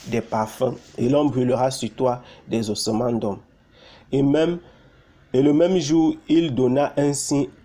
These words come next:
en disant, « C'est ici le signe que l'Éternel a parlé. Voici, l'autel se fendra et la cendre qui est dessus sera répandue. » Lorsque le roi entendit la parole de l'homme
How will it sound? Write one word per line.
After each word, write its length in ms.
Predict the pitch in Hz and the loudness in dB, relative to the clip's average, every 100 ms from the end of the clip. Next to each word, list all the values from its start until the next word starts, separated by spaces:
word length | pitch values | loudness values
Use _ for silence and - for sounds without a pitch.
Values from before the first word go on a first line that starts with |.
| _ _ - _ _ | _ _ -20 _ _
en 140 | 120 123 | -2 0
disant, « 460 | 117 110 135 135 135 - - - - | 0 -2 0 -2 -4 -18 -20 -20 -12
C'est 240 | - - 147 | -4 -2 -2
ici 320 | 143 - 202 | -2 -2 -2
le 120 | 160 | 0
signe 300 | 143 - 175 | -2 0 -2
que 100 | 175 | 0
l'Éternel 540 | 156 131 135 135 151 143 | -2 -2 -2 0 0 0
a 80 | |
parlé. 420 | 143 127 113 123 131 | -2 -2 -2 -2 -4
Voici, 480 | 120 135 131 - | -2 -2 -2 -2
l'autel 400 | 156 143 - 170 | 0 -2 0 -2
se 180 | 165 135 | -2 -4
fendra 520 | 131 127 123 127 139 | -4 -4 -2 -2 -4
et 80 | 131 | -2
la 140 | 135 123 | -2 -2
cendre 380 | - 156 156 | -2 0 0
qui 180 | 151 160 | -2 -2
est 80 | 147 | -2
dessus 340 | 123 113 - | -2 -4 -4
sera 340 | 135 135 123 131 | -4 -2 0 0
répandue. » 600 | 120 - 120 120 113 120 - - - - - | -2 -4 -6 -6 -8 -12 -14 -20 -20 -20 -8
Lorsque 320 | 135 165 - 180 | -2 -2 0 0
le 180 | 156 | 2
roi 380 | 143 139 160 - - - _ - | 2 0 -2 -2 -10 -20 _ -6
entendit 580 | 131 127 131 127 131 151 | -4 -2 -2 -2 -2 -2
la 160 | 135 | -2
parole 340 | - 123 135 139 | -2 -2 -2 -2
de 80 | 127 | -2
l'homme 360 | 127 139 147 | -2 -2 -4